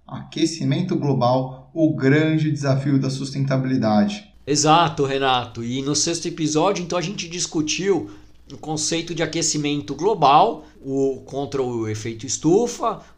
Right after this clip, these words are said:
Speaker 2: a pegada de carbono, os impactos para a nossa sociedade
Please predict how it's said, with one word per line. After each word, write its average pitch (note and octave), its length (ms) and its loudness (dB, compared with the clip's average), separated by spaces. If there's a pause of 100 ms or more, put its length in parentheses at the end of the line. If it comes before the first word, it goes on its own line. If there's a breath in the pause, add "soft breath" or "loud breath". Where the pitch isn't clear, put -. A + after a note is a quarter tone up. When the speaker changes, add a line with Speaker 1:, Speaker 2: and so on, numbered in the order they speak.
Speaker 2:
a A2+ 120 -4
pegada C3+ 400 2
de D3+ 100 -2
carbono, D#3+ 840 2 (240 soft breath)
os F3 260 -2
impactos D#3 640 4
para C3+ 220 0
a - 20 0
nossa C#3 580 -4
sociedade A#2+ 1040 0